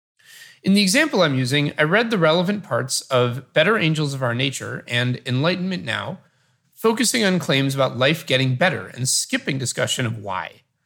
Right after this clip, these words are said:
I then looked for critiques of the books that specifically responded to the claims about life having gotten better,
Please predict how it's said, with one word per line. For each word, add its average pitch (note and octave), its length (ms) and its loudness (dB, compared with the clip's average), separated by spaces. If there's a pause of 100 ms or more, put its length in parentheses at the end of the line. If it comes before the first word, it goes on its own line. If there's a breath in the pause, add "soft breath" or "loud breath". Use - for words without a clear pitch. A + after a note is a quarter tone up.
(360)
I F3 60 4
then C4+ 240 4
looked A#3 200 0
for F#3+ 140 -4
critiques G#3 540 -6
of C#3 100 -10
the C3+ 60 -10
books A#2 300 -8
that C#3 120 -14
specifically G#3 720 -4
responded B2 560 -2
to C#3 80 -4
the C3+ 80 -6
claims B2 340 -2
about C3 200 0
life A#2+ 220 0
having B2+ 240 -2
gotten A#2+ 280 -6
better, B2+ 380 -2